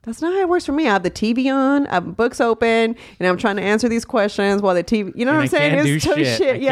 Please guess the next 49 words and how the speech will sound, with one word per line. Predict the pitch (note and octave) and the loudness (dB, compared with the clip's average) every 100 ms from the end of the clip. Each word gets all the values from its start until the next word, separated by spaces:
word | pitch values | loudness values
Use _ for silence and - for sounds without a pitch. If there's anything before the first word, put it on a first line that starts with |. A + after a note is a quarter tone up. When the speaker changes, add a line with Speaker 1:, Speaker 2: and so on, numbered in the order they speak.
| - | -2
Speaker 2:
can't | |
do | A#2 | -4
Speaker 1:
It's | F4+ | -6
Speaker 2:
shit. | - - - | -2 0 2
Speaker 1:
like | D4+ C4 - A#3+ | 0 -2 -6 -4
the | C4 | -4
total | D#4 D4 C#4 | 0 0 0
opposite | B3+ C4 C4+ B3 G#3 | 0 -2 -2 -2 -2
for | A3 | 0
Speaker 2:
Yeah. | A3+ | 0
Speaker 1:
me. | B3 A#3 | 0 0
You | A3 | 0
know, | A3+ | 0
I | |
was | A#3 A3+ | 0 0
like, | G#3 G3 | -2 -2
"Oh, | A#3 | -6
she's | - | -4
about | - | -6
to | A#3 | -4
go | A3 | -4
get," | G3 - | -6 -6
okay. | - G#4+ G#4 A4 A4 | -4 -2 0 2 0
I | - | -2
was | - - | -10 -8
like, | - | 0
Speaker 2:
Imagine | D3+ G3 G3+ | 2 2 2
how | G3 | 2
the | D#3 | 2
kids | D#3 C#3+ | 0 2
are | C3 | 2
now | B2 C3 A#2+ | 2 2 2
with, | G#2 | 0
like, | G#2 G#2 | -2 -2
all | A2 A#2+ | -2 0
these | A#2+ | 0
edibles, | A2 A#2 B2 B2 G#2+ | -2 -2 0 -2 -2
C | E3 | -2
B | D#3+ | 0
D | C#3+ B2 | 0 0
and | B2+ | -2
T | - C#3 | 0 -2
H | C3 | -2
C | C#3 | -6
stuff | C3+ C3 | -6 -4
that | C3+ | -2
you | C3 | -2
can | C3+ | -2
get | B2+ D3 C#3+ | 0 -2 -4